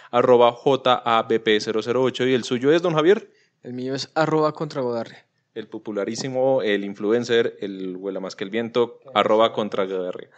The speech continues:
Speaker 1: Lo pueden contactar, le pueden escribir, le pueden mandar saluditos y cariñitos y demás.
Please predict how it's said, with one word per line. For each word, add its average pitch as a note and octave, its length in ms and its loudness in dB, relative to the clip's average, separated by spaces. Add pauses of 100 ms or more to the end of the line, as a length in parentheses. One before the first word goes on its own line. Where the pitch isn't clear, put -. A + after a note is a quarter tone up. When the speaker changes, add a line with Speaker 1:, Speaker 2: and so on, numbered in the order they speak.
(540)
Speaker 1:
Lo G#2 240 -2
pueden G2+ 200 0
contactar, G#2 400 2
le D#3 80 4
pueden A#2+ 160 0
escribir, B2 340 -2
le C#3 80 -6
pueden A2 160 -2
mandar G2 300 -2
saluditos A2+ 480 -6
y G#2 40 -12
cariñitos G#2 520 -4
y G#2 80 -2
demás. F2+ 400 -6